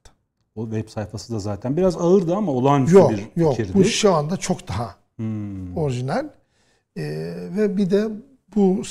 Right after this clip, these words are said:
Speaker 2: e, versiyon için güzel bir şey. Yine İbrahim Ali Düşer, e, hocanın organize ettiği, düşündüğü bir şey oldu. Önemli isimlerin altına barkodlar yerleştirildi.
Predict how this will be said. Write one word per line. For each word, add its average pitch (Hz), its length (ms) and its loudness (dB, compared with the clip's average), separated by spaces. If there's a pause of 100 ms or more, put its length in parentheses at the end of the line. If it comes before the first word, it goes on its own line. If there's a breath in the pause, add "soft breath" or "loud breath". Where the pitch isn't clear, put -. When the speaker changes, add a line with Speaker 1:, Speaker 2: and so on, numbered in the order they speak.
(140)
Speaker 2:
e, 160 280 -10
versiyon 151 400 -2
için 196 280 -4
güzel 160 320 0
bir 131 60 -4
şey. 254 360 -8
Yine 170 280 -8
İbrahim 156 440 -6
Ali 156 120 -8
Düşer, 143 400 -10 (580)
e, 147 100 -8 (580)
hocanın 151 460 -2
organize 151 640 -6
ettiği, 143 360 -6
düşündüğü 147 400 -6
bir 120 40 -10
şey 147 140 -8
oldu. 143 300 -6 (840 soft breath)
Önemli 180 360 4
isimlerin 156 500 -2
altına 151 400 -4
barkodlar 143 540 -2
yerleştirildi. 123 680 -10